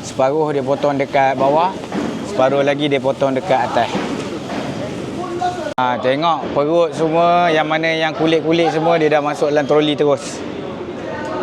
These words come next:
Tengok. Ha, kalau semula kat sini biasanya perut kita tak boleh ambil lah.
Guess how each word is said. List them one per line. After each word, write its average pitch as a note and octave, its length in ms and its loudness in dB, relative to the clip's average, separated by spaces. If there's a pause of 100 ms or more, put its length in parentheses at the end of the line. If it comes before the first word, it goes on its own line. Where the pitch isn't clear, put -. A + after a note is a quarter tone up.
(140)
Tengok. A#2 340 2 (1800)
Ha, A#2 240 0
kalau C3 240 0
semula D3+ 320 0
kat D3 160 -2
sini D#3 320 0
biasanya E3+ 840 0 (580)
perut E3 320 2
kita D#3 240 0
tak D#3 80 0
boleh D3+ 160 -2
ambil D#3+ 240 -2
lah. C#3+ 80 -6